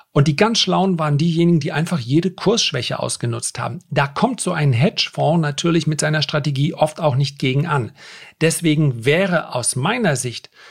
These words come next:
eine Benchmark vielleicht für deine eigene Aktienanlage nicht so sehr der Blick auf die Hedgefonds, sondern eine Mischung aus den Indizes. Das wäre geeignet. Den M S C I World, wenn es etwas defensiver ist,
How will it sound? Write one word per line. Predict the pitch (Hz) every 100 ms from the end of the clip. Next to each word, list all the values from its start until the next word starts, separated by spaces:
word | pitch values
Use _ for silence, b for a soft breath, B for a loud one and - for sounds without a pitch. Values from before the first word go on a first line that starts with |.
| B -
eine | 131 127
Benchmark | 120 170 226 - 139 117 117 -
vielleicht | 165 185 180
für | -
deine | 175 170 170 -
eigene | 180 247 233 185
Aktienanlage | 143 - - 120 123 113 113 117 - 143 - B B B B -
nicht | 147 214 -
so | - 135
sehr | 123 120
der | 117
Blick | 113 139 139 -
auf | - -
die | 120
Hedgefonds, | 110 147 - 190 202 - 180
sondern | 110 113 160 170 139 156 196 - _ -
eine | 170 180
Mischung | 165 165 202 214 226 233 _
aus | 139 139 139
den | 180 190 -
Indizes. | 233 254 143 - - - 147 - _ _ -
Das | 208 214
wäre | 208
geeignet. | 196 190 185 165 127 - b b b -
Den | 190
M | 196 208
S | 202
C | 214
I | 202 202
World, | 165 226 254 185
wenn | 175
es | 160
etwas | 170 151 143
defensiver | 196 214 208 185 190 196
ist, | 190 185 -